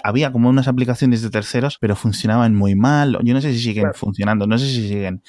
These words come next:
Speaker 1: estando disponibles, pero nunca, nunca me gustaron, ¿eh? Y, y eso fue, o sea, es un mercado muy minoritario, pero, pero bueno. ¿Sabes al final qué es lo que yo creo que más diferencia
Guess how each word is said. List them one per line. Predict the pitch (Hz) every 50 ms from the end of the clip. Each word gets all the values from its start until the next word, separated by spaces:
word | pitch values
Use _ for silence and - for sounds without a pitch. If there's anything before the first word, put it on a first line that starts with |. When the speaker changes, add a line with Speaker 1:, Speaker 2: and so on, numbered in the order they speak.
| - - - - -
Speaker 1:
estando | 101 - - 120 117 107 98
disponibles, | 98 95 - - 92 98 110 117 98 98 - -
pero | - 95 101 98 82 - -
nunca, | 104 120 127 123 127 117 - -
nunca | 110 117 120 117 123
me | 113 110 92
gustaron, | 95 95 - - 92 78 78 80 82
¿eh? | 71 - -
Y, | - 67 - - - 107
y | 113
eso | 117 117 123 113
fue, | - 117 113 120 - _ - -
o | 120
sea, | - - 107 113
es | - 127 - 151
un | 147 143
mercado | 139 127 - 143 135 131
muy | 120 131 131
minoritario, | 131 131 131 131 123 123 120 - 135 131 131 135 131
pero, | - - 92 82 76 71 78 -
pero | - 87 90
bueno. | 87 87 80 - - _
¿Sabes | - - 185 185 202
al | 190
final | - - 170 165 156 -
qué | - 151
es | 135 -
lo | 139 131 -
que | - 127 120 117 113 107 82 - - - - - 95 - - -
yo | 123 123 -
creo | 131 120 113
que | - 113
más | 107 113 120 117
diferencia | 120 110 - - 104 104 104 101 101 - - 104 98 90 90 87 -